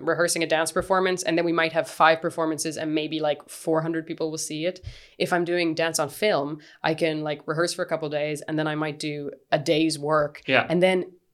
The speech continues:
Speaker 1: essentially the number of people that can see that film is unlimited because you can share it on so many different platforms. So I've always been very interested in, um, digitalizing theater performances where possible, but simultaneously, I think it shouldn't be that, that that is now a replacement for the real thing. The real thing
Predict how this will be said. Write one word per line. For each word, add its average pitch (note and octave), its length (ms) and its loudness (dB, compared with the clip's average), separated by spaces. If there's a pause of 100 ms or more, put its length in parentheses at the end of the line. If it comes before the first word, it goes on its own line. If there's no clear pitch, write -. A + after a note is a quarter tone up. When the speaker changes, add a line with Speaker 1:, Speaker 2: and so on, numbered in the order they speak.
Speaker 1:
essentially F3+ 840 -2
the D#3+ 80 -4
number F3 220 2
of F3+ 80 -6
people F3 180 -4
that D#3 140 -6
can D#3 100 -6
see F#3 80 -8
that E3 160 -6
film D3 240 -4
is E3 100 -6
unlimited D#3 600 -4
because D3 260 -6
you D3+ 60 -6
can D3 100 -6
share D#3+ 220 0
it D#3+ 80 -2
on C#3+ 80 -6
so D#3 100 -4
many D3 140 -6
different C#3+ 240 -10
platforms. C3+ 440 -4
So E3+ 220 6 (340)
I've G3+ 220 10
always G3+ 240 2
been A3+ 140 -8
very A#3+ 180 0
interested A#3+ 460 -6
in, F3+ 560 -4
um, E3 320 0 (100)
digitalizing E3+ 920 -2
theater F3 340 0
performances E3+ 640 -6 (240)
where F#3+ 320 2
possible, G#3+ 800 0 (300)
but F3+ 160 2
simultaneously, F3+ 800 4
I D#3+ 80 4
think E3 240 -2
it - 160 -6
shouldn't F3 480 2
be E3 240 -2
that, D#3 180 -4
that D3+ 240 4
that D#3 160 4
is D#3 160 -2
now D3+ 160 0
a D3 100 -8
replacement D3+ 680 -2
for C#3+ 420 -8
the D#3 140 -4
real D3+ 220 -2
thing. D3+ 260 -2
The D3 80 -8
real D#3+ 240 0
thing E3 520 -2